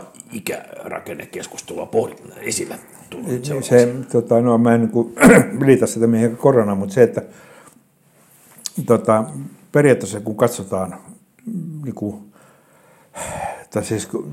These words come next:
Speaker 2: me, meillä käytetään tämmöisiä niinku eläkepommi ja kaikki muita harhaanjohtavia
Speaker 1: Huivapommi on toinen, joo.
Speaker 2: ja, mutta harhaanjohtavia, tota, sanoja, kun vaan sitä, yksinkertaisesti se näkee siitä, jos katsoo Tilastokeskuksen ennust-, ennusteen väestörakenteen kehittymisestä, ja ottaa tästä se semmoinen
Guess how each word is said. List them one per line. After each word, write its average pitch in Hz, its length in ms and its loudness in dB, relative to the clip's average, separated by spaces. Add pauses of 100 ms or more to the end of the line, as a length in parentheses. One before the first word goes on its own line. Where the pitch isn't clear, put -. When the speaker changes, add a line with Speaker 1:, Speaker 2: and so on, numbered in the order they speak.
Speaker 2:
me, 123 280 -2
meillä 120 220 4
käytetään 107 460 0
tämmöisiä 104 360 -2
niinku 104 220 -4
eläkepommi 101 680 -2
ja 104 60 -2
kaikki 107 260 -2
muita 110 280 -2 (160)
harhaanjohtavia 101 680 0
Speaker 1:
Huivapommi 76 380 -6
on - 80 -14
toinen, 76 260 -10
joo. 73 100 -16
Speaker 2:
ja, - 60 -2
mutta 110 240 -4
harhaanjohtavia, 107 760 0
tota, 101 280 -4
sanoja, 95 420 -4
kun 98 140 -8
vaan 104 140 -2
sitä, 107 220 -10 (400)
yksinkertaisesti 139 640 2
se 123 100 2
näkee 127 280 0
siitä, 110 300 0
jos 98 200 -6
katsoo 120 260 -2
Tilastokeskuksen 110 840 -2 (200)
ennust-, 110 180 -6
ennusteen 104 360 -2
väestörakenteen 95 760 -2
kehittymisestä, 95 760 -8 (1000)
ja 117 60 8
ottaa 113 220 4
tästä 123 340 2
se 101 160 -2
semmoinen 107 420 -2